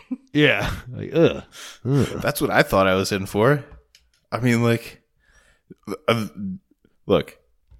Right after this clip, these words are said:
Speaker 1: might be oversharing here, but, like, one of the guys in the waiting room was talking about, like, his buddy who got killed in Nam.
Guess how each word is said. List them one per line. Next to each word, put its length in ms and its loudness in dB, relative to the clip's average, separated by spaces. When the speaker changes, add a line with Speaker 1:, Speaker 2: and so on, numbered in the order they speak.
Speaker 1:
might 220 6
be 180 0
oversharing 800 4
here, 260 0
but, 180 -4
like, 200 -6
one 160 0
of 60 -4
the 60 -4
guys 360 4
in 80 -6
the 80 -4
waiting 320 2
room 240 -2
was 120 -6
talking 380 -2
about, 380 -2
like, 180 -4
his 160 -6
buddy 320 0
who 120 -4
got 200 2
killed 260 -2
in 120 -2
Nam. 420 2